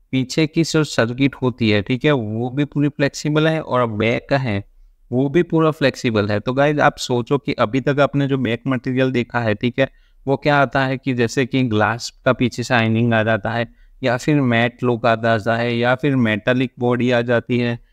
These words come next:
या फिर प्लास्टिक बॉडी पीछे की साइड आती है। लेकिन इसमें ऐसा तो कैसा मटेरियल यूज़ किया है कि वो पूरा पीछे से भी फोल्ड हो जाएगा तो भी उसको कुछ नहीं होगा।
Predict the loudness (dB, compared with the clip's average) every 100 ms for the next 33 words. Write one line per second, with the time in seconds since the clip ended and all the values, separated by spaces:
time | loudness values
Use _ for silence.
0 | _ -2 0 0 -2 -2 0 0 -2 -2
1 | -6 -4 -2 0 0 -2 -2 -2 -2 0
2 | -2 -2 -6 -8 -10 _ _ -6 -2 0
3 | -2 -2 -2 -2 -4 -2 -2 0 0 0
4 | 0 0 0 0 0 2 2 0 -2 0
5 | 2 0 -2 -4 -4 -4 -6 -4 0 0
6 | _ -20 _ -6 -4 0 -2 0 0 0
7 | -2 -2 -2 0 -2 0 2 2 0 -2
8 | 0 0 -2 -4 -6 -6 -4 0 0 0
9 | -2 -4